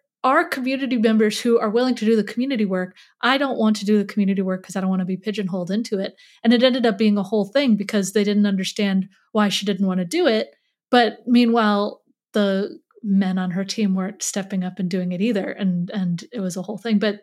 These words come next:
you, you have to be able to stand up for yourself and say that so that you, like you say, aren't pigeonholed into it. And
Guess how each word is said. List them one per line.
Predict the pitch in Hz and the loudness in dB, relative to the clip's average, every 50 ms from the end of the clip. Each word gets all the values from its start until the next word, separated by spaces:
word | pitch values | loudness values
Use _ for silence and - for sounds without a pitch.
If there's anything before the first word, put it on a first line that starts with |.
| _ _ | _ _
you, | 220 220 214 214 | 2 2 2 2
you | - 220 220 | 2 0 0
have | 202 190 220 220 220 - | 0 2 0 -2 -2 -4
to | - 220 | -6 -2
be | 196 202 | -2 0
able | 190 190 190 196 196 | 0 0 -2 -4 -6
to | - - 208 190 190 185 185 - - - _ _ | -4 -4 -2 -2 -2 -4 -6 -10 -20 -20 _ _
stand | - - - 220 202 196 | -10 -4 0 0 2 2
up | 196 190 196 | 0 -2 -2
for | - 202 | -4 -4
yourself | 185 175 - - 185 185 - | -4 -4 -4 -4 -4 -4 -4
and | 190 175 165 | -4 -6 -4
say | - 214 202 208 | -2 -2 -2 0
that | 185 185 175 180 - - - - _ _ _ _ | 0 -2 -4 -6 -8 -10 -16 -20 _ _ _ _
so | - - - 226 226 | -4 0 2 4 4
that | 214 208 208 - | 4 2 2 2
you, | 214 208 208 196 190 202 - - _ _ _ | 2 2 2 2 0 -4 -6 -12 _ _ _
like | 226 208 190 190 | -2 -2 -2 -2
you | 202 180 | -4 -4
say, | - - 226 196 185 | -2 0 0 0 -2
aren't | - - 208 214 220 214 - | -2 0 -2 -2 -2 -2 -8
pigeonholed | - - 220 214 233 226 214 254 262 247 262 | -6 -4 -4 -2 0 0 2 2 2 0 0
into | 262 269 - 294 302 | -2 -2 -4 -4 -2
it. | 320 311 | 0 2
And | 262 226 214 202 190 | 4 4 4 2 2